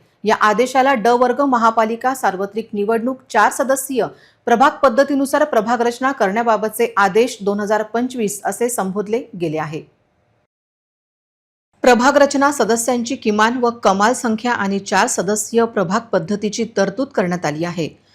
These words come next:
शक्यतो प्रत्येक भागातून चार, परंतु तीनपेक्षा कमी नाहीत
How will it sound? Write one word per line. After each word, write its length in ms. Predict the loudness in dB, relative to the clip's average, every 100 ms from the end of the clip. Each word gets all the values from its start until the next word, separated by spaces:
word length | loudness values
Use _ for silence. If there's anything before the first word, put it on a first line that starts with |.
| _ _ 0
शक्यतो 440 | 0 4 2 2
प्रत्येक 440 | 0 0 0 -2
भागातून 500 | 0 2 2 2 -2
चार, 360 | -2 0 0 0 -2
परंतु 340 | 0 0 -2
तीनपेक्षा 580 | -2 -2 -2 -4 -2 -2
कमी 360 | 0 0 2 2
नाहीत 280 | 0 -2